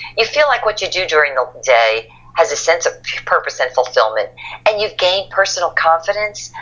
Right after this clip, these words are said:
You know what? All those elements of the way people describe happiness is what my e-course leads people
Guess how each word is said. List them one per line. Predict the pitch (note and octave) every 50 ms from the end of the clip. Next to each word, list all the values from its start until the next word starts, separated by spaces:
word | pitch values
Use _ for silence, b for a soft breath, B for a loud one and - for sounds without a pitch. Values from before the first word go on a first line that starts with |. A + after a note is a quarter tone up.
| B B B B
You | A#3
know | A#3 C4+ D4
what? | D#4+ E4+ - - - _ -
All | - G#3+ A3+ B3 C#4 D#4 D#4+
those | D4 B3+ B3 A#3+ A#3 A#3 A#3 A3+ - - - B B B B B -
elements | F#3+ F#3 F3 E3 C3 A#2 A2 G#2+ - - C3+
of | C3 - - -
the | D#3+ D3
way | D#3 D#3+ D#3+ -
people | - F#3+ F3 E3+ E3+ E3
describe | D#3+ - - - D3+ D#3 D3+ D3 D3
happiness | - - D#3 E3+ - - G#3 G#3 G3+ G#3+ A3 - - B B B B B B
is | G3 F3+ -
what | - D#3 E3+ E3 - - E3 D#3+
my | E3 D3+ D#3+ F3+ G#3 A3+ - - -
e-course | G#3 G#3+ G3+ - - - - A#2+ F#2 F2 D#2+ D2+ - - _ _ _ - - - - - - - B B B B
leads | C#3+ D#3 F3 G3+ G3+ G3 G3 - - -
people | - - - C3+ A2 - - F2+ F2 F#2 - - -